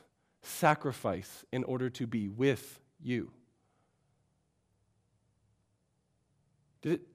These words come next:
cost him very much? He doesn't want to just know you generally,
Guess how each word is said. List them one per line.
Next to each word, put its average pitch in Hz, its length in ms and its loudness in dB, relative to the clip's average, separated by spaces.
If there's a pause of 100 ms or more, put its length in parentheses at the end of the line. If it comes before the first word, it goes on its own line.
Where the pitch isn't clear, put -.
cost 190 420 4
him 196 100 4
very 196 200 6
much? 208 340 -2 (2250)
He 165 100 4
doesn't 214 220 12
want 226 120 12
to 202 60 12
just 175 240 6
know 185 140 12
you 151 320 6 (180)
generally, 123 680 8